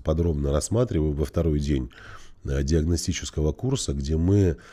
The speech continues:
идем в диагностику тех или иных зажимов. И действительно, многие девушки определяют, что у кого-то, например, тазовый зажим, у кого-то, э, брюшной зажим, у кого-то грудной, горловой и так далее. Их обязательно нужно убирать для того, чтобы высвободить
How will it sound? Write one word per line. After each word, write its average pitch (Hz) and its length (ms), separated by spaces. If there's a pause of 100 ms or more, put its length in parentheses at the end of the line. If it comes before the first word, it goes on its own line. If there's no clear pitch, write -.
(240)
идем 85 280
в 80 80
диагностику 85 760
тех - 280
или 73 160
иных 78 300
зажимов. 67 640 (460)
И 76 300
действительно, 87 500
многие 80 340
девушки 92 400
определяют, 73 600
что - 160
у 65 60
кого-то, 87 340
например, 76 340
тазовый 69 480
зажим, 65 420
у 60 40
кого-то, 78 540 (460)
э, 67 140
брюшной 76 480
зажим, 62 380
у 58 60
кого-то 80 340
грудной, 73 580
горловой 73 640
и 85 40
так 78 220
далее. 57 220 (460)
Их 104 180
обязательно 80 540
нужно 76 260
убирать 90 400
для 78 140
того, 78 240
чтобы 73 340
высвободить 73 1080